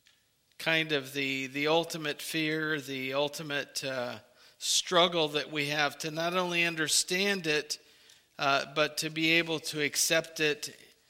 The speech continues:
and particularly, uh, where we don't know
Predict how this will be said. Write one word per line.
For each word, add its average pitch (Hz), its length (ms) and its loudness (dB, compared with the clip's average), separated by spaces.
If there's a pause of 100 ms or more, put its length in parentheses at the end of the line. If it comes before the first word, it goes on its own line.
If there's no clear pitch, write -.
(400)
and 139 180 -4
particularly, 156 1200 2
uh, 131 300 -2 (140)
where 143 600 2
we 147 140 -6
don't 156 300 -2
know 143 500 0